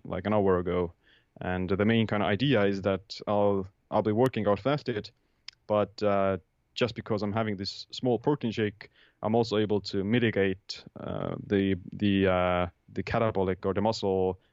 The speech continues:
mu-, muscle catabolism that occurs during a workout, especially if you're doing it fasted. So I'm still able to maintain this semi-fasted state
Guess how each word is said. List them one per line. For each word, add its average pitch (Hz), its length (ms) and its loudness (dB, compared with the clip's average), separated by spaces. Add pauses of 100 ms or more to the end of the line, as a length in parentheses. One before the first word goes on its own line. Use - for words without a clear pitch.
mu-, 117 160 0
muscle 120 200 -2
catabolism 101 560 -4
that 98 140 -2
occurs 101 320 -2
during 101 260 -4
a 101 40 0
workout, 107 420 2
especially 98 300 -4
if 95 80 -4
you're 98 60 -2
doing 92 200 -2
it 92 120 -6
fasted. 90 480 -2 (320)
So - 160 0
I'm 98 60 0
still 113 240 4
able 107 240 2
to 98 280 -2
maintain 104 380 -2
this 98 140 -2
semi-fasted 117 540 0
state - 440 -2